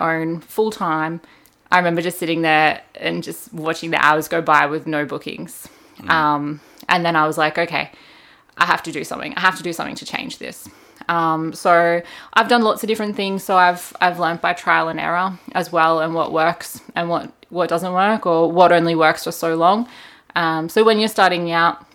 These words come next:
Speaker 1: I think you do have to try, like, it is trial and error. I do think you have to try different things and different specials and put yourself out there.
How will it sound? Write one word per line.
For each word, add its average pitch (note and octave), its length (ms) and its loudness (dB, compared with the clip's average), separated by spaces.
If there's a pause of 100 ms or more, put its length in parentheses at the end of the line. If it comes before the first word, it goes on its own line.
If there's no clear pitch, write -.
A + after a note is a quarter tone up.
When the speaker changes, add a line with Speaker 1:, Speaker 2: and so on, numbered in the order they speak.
(160)
Speaker 1:
I D#3+ 80 -10
think G3+ 240 -6
you G3+ 60 -4
do D#3+ 180 -6
have F3+ 220 -2
to F#3+ 80 -6
try, E3+ 360 2
like, E3 220 -2
it E3+ 80 -6
is E3+ 160 -6
trial E3+ 280 0
and E3+ 120 -6
error. F3+ 420 -6
I F#3+ 60 -2
do F3 180 -4
think F3 420 -12
you F3+ 100 -8
have F3 160 -2
to F#3 80 -16
try D#3 320 0
different E3 320 -10
things E3 400 -6
and D#3+ 160 -10 (360)
different F#3+ 280 -6
specials E3 640 -4
and E3 300 -4
put - 120 -12
yourself E3 340 -8
out D#3 220 -2
there. A3 260 -2